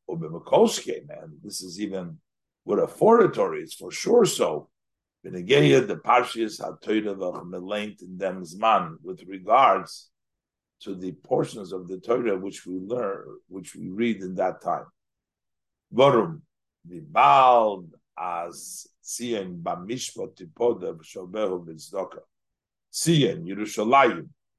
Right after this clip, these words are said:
will be redeemed through Torah.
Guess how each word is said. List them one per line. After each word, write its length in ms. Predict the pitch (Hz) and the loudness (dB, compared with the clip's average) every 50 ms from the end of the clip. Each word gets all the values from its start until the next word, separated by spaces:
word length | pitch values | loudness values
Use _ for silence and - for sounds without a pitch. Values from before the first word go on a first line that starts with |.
| _ _ _ _ _ _ _ _ _ _ _ _ _ _ _ _ _ _ _ _ _ _ _ _ | _ _ _ _ _ _ _ _ _ _ _ _ _ _ _ _ _ _ _ _ _ _ _ _
will 460 | - 98 104 123 143 147 139 139 127 | -8 0 2 4 6 6 6 4 2
be 520 | 110 92 110 123 123 120 120 117 117 110 95 | -2 -4 -4 -2 -2 0 0 0 -2 -2 -4
redeemed 600 | 92 101 104 101 95 90 113 123 120 117 110 92 | -6 -8 -10 -10 -8 -6 -4 -2 -2 -4 -6 -10
through 320 | - - 110 113 113 110 - | -8 -4 0 0 0 0 2
Torah. 420 | - 117 107 101 92 82 73 | 2 4 4 4 2 -2 -6